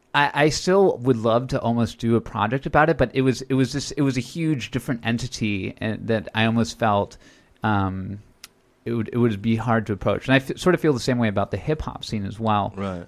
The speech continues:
Speaker 1: And I'm interested in the hip hop scene a lot, especially people who do freestyling. Um,
Speaker 2: So do you think those bands that you photographed constitute kind of a scene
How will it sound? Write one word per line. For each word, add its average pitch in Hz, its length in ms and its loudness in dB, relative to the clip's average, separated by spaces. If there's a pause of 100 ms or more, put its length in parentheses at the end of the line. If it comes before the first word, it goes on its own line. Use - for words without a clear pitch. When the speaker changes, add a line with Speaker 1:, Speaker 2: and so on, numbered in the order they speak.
Speaker 1:
And 110 180 0
I'm 107 140 2
interested 110 520 0
in 101 120 -4
the 98 80 -4
hip 104 220 -4
hop 117 200 -6
scene 101 200 -8
a 101 60 -6
lot, - 360 -6
especially - 360 -2
people 113 280 -2
who 104 100 -4
do 101 140 -4
freestyling. 107 840 -4 (480)
Um, 104 600 4 (100)
Speaker 2:
So - 160 -4
do 170 180 -2
you 220 80 2
think 277 140 -2
those 277 180 0
bands 151 320 0
that 131 80 -4
you 123 160 0
photographed 139 580 0
constitute 110 520 -2
kind 107 140 -6
of 101 60 -8
a 98 40 -8
scene 117 760 -6